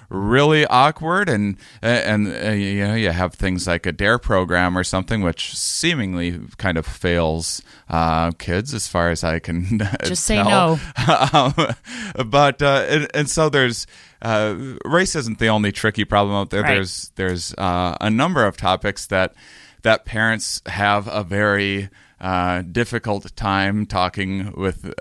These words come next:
Speaker 1: with, uh, their kids about. Uh, I mean, sex is something that we're all going to have and all going to experience, and, and, and even that's a very, very difficult thing for parents to talk about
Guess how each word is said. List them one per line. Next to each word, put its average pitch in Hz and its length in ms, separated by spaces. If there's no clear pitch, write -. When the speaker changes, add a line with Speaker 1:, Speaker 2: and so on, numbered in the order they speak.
Speaker 1:
with, 92 220
uh, 90 360
their 92 160
kids 92 320
about. 92 460
Uh, 104 260
I 123 80
mean, 113 360
sex - 360
is 104 120
something 104 340
that 98 200
we're 92 320
all 104 180
going 101 260
to 95 60
have 107 240
and 101 140
all 95 180
going 98 300
to 98 80
experience, 107 720
and, 104 80
and, 95 460
and 107 140
even 98 220
that's 117 300
a 92 60
very, 95 400
very 90 260
difficult 85 480
thing 92 180
for 92 120
parents 95 320
to - 40
talk 98 240
about 101 220